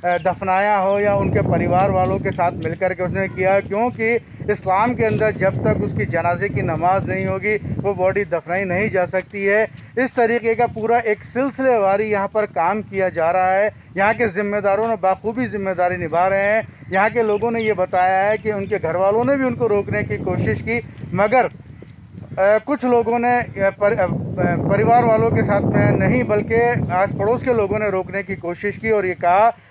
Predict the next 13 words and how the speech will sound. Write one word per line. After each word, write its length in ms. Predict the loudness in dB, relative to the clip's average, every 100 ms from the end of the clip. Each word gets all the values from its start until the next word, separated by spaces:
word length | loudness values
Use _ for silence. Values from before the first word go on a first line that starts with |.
| -4
कि 40 | 2
आप 200 | 2 2
लोग 180 | 0 0
जाएंगे 440 | 0 0 2 0
तो 140 | 0 -2
यहाँ 280 | -2 -2
कुछ 200 | -4 -8 -6
लेकर 320 | -4 -2 -2
के 120 | 0
आएंगे, 360 | -2 0 0 0 -4 -12 -4
इसलिए 520 | -2 0 2 4 4 2 -6 -18 -4
उनकी 260 | -2 0 0
मुखालफत 640 | 0 2 4 2 2 -2